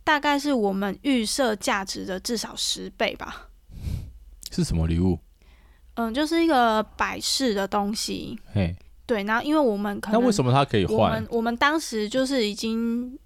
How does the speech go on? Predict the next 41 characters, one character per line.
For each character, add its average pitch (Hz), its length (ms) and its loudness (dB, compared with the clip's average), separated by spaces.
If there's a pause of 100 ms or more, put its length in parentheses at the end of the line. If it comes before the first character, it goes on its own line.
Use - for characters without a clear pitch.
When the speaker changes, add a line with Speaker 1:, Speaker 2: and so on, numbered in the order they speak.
(140)
Speaker 1:
有 220 460 -2 (100)
准 208 280 -4
备， 240 440 -2 (420)
就 240 140 -2
是 247 100 -2
要 226 140 0
结 - 320 -10
婚， - 280 -8 (480)
所 349 140 0
以 320 40 4
他 330 140 2
就 339 140 2
觉 240 180 2
得 240 180 4
说， 254 280 2
那 277 180 -2
就 285 140 0
刚 254 320 -2
好 - 400 -10 (680)
我 208 200 0
抽 247 180 -2
到 254 140 4
他 247 140 2
的 220 80 2
礼 - 240 -10
物， 202 220 -6 (360)
然 233 120 0
后 254 80 2
他 277 100 2
就 285 120 0
把 202 220 -4
这 226 100 -6
个 226 100 -2
东 220 200 -4
西 208 200 -6
就 220 140 -4
是 220 100 -2
换 220 280 -2
成 185 180 -10
一 - 140 -8
个， - 240 -6